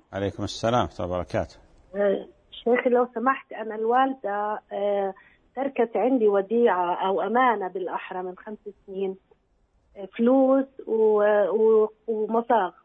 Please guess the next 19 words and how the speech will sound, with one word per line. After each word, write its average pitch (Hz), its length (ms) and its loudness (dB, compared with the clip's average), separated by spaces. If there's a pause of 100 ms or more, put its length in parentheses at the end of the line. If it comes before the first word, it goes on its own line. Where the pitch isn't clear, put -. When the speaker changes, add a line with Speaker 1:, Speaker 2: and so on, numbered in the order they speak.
Speaker 2:
ذهب 180 300 -4
إلها. 170 380 -8 (680)
والوالدة 240 600 0
كانت 269 440 -6
جايتها 226 380 -6
جلطة 220 320 -8
على 190 120 -8
الدماغ، 190 380 -4 (120)
ب-، 190 260 -2
فبعدين، 240 1040 0
آه، 190 520 -6 (500)
صار 247 140 -4
عندها 240 240 0
بعد 220 260 0 (100)
سنتين 226 400 -6
تقريبًا 220 500 -6
زهايمر، 196 580 -2 (640)
صارت 220 340 -2
تنسى. 220 380 -2